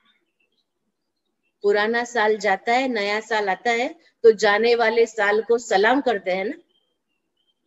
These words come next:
Respect देते हैं ना उसको भी, कि आपने मुझे जो भी सहयोग दिया, जो achievement दी, जो upliftment दी, जो आगे बढ़ाया,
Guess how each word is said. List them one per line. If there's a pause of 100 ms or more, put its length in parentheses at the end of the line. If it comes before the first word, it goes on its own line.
(240)
Respect
देते
हैं
ना
उसको
भी,
कि
आपने
मुझे (280)
जो
भी
सहयोग
दिया,
जो
achievement
दी, (280)
जो
upliftment
दी,
जो
आगे
बढ़ाया,